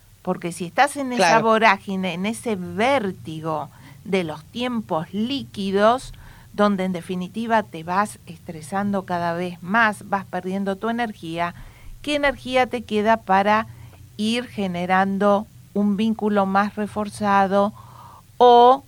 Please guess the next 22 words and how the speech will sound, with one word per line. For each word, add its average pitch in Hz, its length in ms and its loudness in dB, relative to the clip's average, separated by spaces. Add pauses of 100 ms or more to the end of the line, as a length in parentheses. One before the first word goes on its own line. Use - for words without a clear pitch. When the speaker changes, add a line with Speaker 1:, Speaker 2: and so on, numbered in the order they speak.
Speaker 1:
cuidado 185 920 4 (400)
o 262 360 8 (480)
tener 254 420 4
nuevos 170 440 -2
vínculos? 165 220 -12
Speaker 2:
Sí, 160 580 2
bueno, 269 320 6
se-, 269 200 4
de 247 160 2
co-, 262 200 4
de 240 180 2
construcción, 247 840 2
porque 185 280 -4
de 214 140 2
hecho 254 240 -2
de - 100 0
eso 214 180 -2
se 170 160 -6
Speaker 1:
Exacto, - 0 -
Speaker 2:
trata, 190 480 4
¿no? 269 380 0
Speaker 1:
exacto, 320 300 2